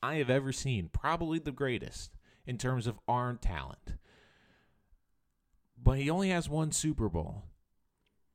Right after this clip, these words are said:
And the thing I'm looking at right now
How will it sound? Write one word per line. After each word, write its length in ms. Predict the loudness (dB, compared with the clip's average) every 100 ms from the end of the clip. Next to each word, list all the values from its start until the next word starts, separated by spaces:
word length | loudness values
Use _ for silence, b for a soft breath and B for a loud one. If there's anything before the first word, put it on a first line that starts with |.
| _ _ _ _ _ -2
And 120 | 0
the 60 | 2
thing 240 | 4 4
I'm 260 | 4 2 2
looking 280 | 2 0 -2
at 120 | 2
right 300 | 4 4 2
now 480 | 2 2 0 -2